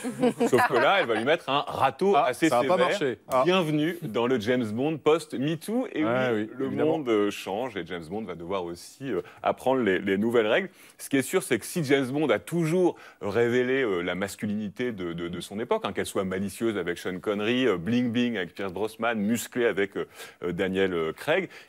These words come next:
Speaker 2: eh bien, euh, le personnage de James Bond était considéré comme de plus en plus macho. Il va donc prendre une bonne leçon dans ce
Speaker 3: Oh,
Speaker 2: vingt-cinquième
Speaker 3: bien fait.
Speaker 2: épisode. D'ailleurs, au fait, on dit plus James Bond Girl,
Speaker 3: Ah.
Speaker 2: mais James Bond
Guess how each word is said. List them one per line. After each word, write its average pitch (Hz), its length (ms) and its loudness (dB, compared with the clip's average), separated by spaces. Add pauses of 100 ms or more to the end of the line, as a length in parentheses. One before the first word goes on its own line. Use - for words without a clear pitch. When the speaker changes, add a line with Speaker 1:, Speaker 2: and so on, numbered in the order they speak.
Speaker 2:
eh 101 100 -2
bien, 104 300 0
euh, 85 160 2
le 87 100 -2
personnage 110 400 -2
de 101 100 -4
James 87 200 -8
Bond 113 200 -6
était 98 180 -6
considéré 90 420 -6
comme 95 180 -6
de 87 100 -8
plus 104 260 -8
en 98 100 -4
plus 104 220 -6
macho. 92 340 2
Il 175 80 0
va 127 100 4
donc 123 140 0
prendre 131 240 -4
une 98 100 0
bonne 165 300 2
leçon 131 420 -2
dans 107 140 -6
ce 87 60 -6
Speaker 3:
Oh, 82 180 -4
Speaker 2:
vingt-cinquième 101 540 -6
Speaker 3:
bien 113 100 -2
fait. 95 200 -10
Speaker 2:
épisode. 113 280 -2 (140)
D'ailleurs, 160 320 4 (220)
au 120 80 -4
fait, 175 220 0
on 135 100 0
dit 127 140 -4
plus 180 260 -4
James 156 280 4
Bond 147 240 -4
Girl, 156 220 4
Speaker 3:
Ah. - 40 2
Speaker 2:
mais 123 100 -4
James 135 300 0
Bond 196 240 -2